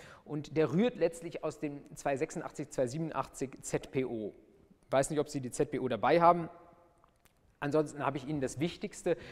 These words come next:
was die Gerichte daraus destillieren, hier aufgeschrieben. Zum einen haftungsbegründende Kausalität, da haben Sie eigentlich einen relativ hohen Beweisbedarf. Das Gericht muss nicht letzte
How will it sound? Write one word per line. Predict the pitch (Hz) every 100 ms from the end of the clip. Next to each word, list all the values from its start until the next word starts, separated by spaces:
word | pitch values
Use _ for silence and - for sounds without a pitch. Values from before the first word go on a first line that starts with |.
| -
was | 147 147 -
die | 143
Gerichte | 139 196 196 147
daraus | 131 139 -
destillieren, | 135 - 123 151 147
hier | 113 -
aufgeschrieben. | 175 - - 190 208 240 - - - -
Zum | - 170
einen | 139 196 180
haftungsbegründende | 196 180 151 - 143 240 294 180
Kausalität, | - 131 135 143 139 - 165 160
da | 120
haben | 165 175
Sie | 156 -
eigentlich | 143 190 180 170 -
einen | 156 147
relativ | 131 156 151 160 - - -
hohen | 160 208 165
Beweisbedarf. | 120 104 92 117 - 101 95 92 90 - - - _ _ - - _ _ _ _ - -
Das | 120 - - _ -
Gericht | 135 180 - 190
muss | 208 190
nicht | 190 -
letzte | 123 160 - - 175 160